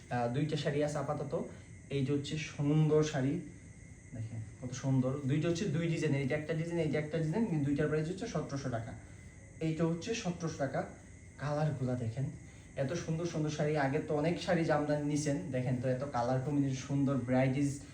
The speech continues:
শাড়ি আপনাদেরকে কেউ কি দেখাইতে পারছে এখন পর্যন্ত?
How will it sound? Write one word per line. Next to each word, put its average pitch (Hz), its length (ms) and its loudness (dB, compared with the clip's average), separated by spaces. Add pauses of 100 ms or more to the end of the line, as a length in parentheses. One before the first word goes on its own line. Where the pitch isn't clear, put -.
(160)
শাড়ি 147 280 2
আপনাদেরকে 147 480 0
কেউ 151 260 0
কি 139 80 -2
দেখাইতে 135 400 2
পারছে 143 520 0 (340)
এখন 135 320 0
পর্যন্ত? 131 420 0